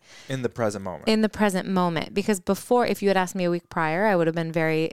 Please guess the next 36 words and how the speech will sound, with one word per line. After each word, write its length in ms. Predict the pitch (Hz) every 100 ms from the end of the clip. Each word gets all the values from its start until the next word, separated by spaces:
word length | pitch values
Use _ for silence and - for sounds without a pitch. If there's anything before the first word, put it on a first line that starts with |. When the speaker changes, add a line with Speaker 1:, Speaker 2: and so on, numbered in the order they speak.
| _ 175
Speaker 2:
like, 280 | 156 156
"No, 160 | 202 214
I'm 120 | 214
not 240 | 202 202 -
gonna 240 | 208 208
do 140 | 196 185
an 80 |
epidural. 360 | 175 175 175 175
Speaker 1:
Yeah, 60 | 175
Speaker 2:
I 40 |
Speaker 1:
I'm 60 | 175
gonna 100 | 180
Speaker 2:
wanna 160 | 185
Speaker 1:
trust 180 | 190 214
Speaker 2:
feel 120 | 208
Speaker 1:
my 140 | 196 202
body. 120 | 208
Speaker 2:
everything." 340 | 196 185 170
Speaker 1:
Yeah. 160 | 107 82 - - -
Speaker 2:
That's 240 | 180 185 -
trusting 340 | 190 - 180
my 140 | 170
body. 300 | 170 175 160
But 160 | - 185
in 140 | 196 190
that 160 | 175
moment, 640 | 185 190 220 208 165 165 - _ _ _ _ _ -
I 160 | 196 202
knew 520 | 180 185 185 170 160
how 260 | - 170
exhausted 640 | 160 156 156 156 160 - 208
I 120 | 208
was. 480 | 214 220 240 240 - 185
I 60 |
hadn't 240 | 185 180 -
slept 360 | 175 175 -